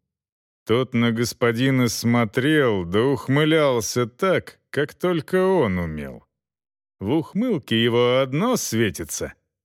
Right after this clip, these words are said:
"Знаю я вас всех, подлецов, и праведных отшельников тоже знаю". "Что?" — почти грубо спросил у него кавалер. "Хитрый монашек,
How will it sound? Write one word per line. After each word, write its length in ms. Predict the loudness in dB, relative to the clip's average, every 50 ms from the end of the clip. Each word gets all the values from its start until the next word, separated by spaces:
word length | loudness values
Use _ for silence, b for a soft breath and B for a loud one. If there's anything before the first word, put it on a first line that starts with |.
| _ _ _ _ _ -12
"Знаю 800 | -10 -8 -6 -6 -2 -2 0 2 2 2 2 2 2 2 2
я 200 | 2 2 2 2
вас 180 | 2 0 -2 -4
всех, 460 | -6 -8 -4 0 0 0 0 -2 -4
подлецов, 760 | -4 -2 -2 0 0 0 0 -2 -2 0 0 0 0 -2 -8 _ _ _ _ _ _ _ _ _ _
и 160 | -8 -8 -8
праведных 800 | -6 _ -6 -4 0 0 0 0 0 -2 -4 -4 -4 -4 -2 -2
отшельников 1080 | -2 -2 -2 -4 -2 0 2 2 4 2 2 2 0 0 0 2 0 0 0 -2 -8 -6
тоже 480 | -2 0 0 2 2 2 2 2 0
знаю". 600 | 0 0 0 2 2 2 2 2 0 -2 -6 -10 -18 _ _ _ _ _ _ _ _ _ _ _ _ _ _ _ _ _ _
"Что?" — 800 | _ -16 -14 -12 -12 -12 -14 _ _ 0 0 0 0 -2 -4 -6 -12 _ _ _ _ _ _ _
почти 380 | -4 -4 -4 -4 -4 -4 -4 -2
грубо 400 | 0 0 0 0 0 0 -2 -4
спросил 500 | -4 -6 -4 -4 -4 -2 -2 -2 0 0
у 60 | 0
него 260 | 0 2 0 0 -2
кавалер. 500 | -2 -2 -2 -2 0 -2 -4 -6 -8 -14 _ _ _ _ _ _ _ _ _ _ _ _ _ _ _ -16
"Хитрый 520 | -4 -2 -2 -2 0 -2 0 0 0 0
монашек, 800 | 0 -2 -2 -2 -2 -2 -2 -2 -2 -2 -4 -8 -10 -12 -16 -20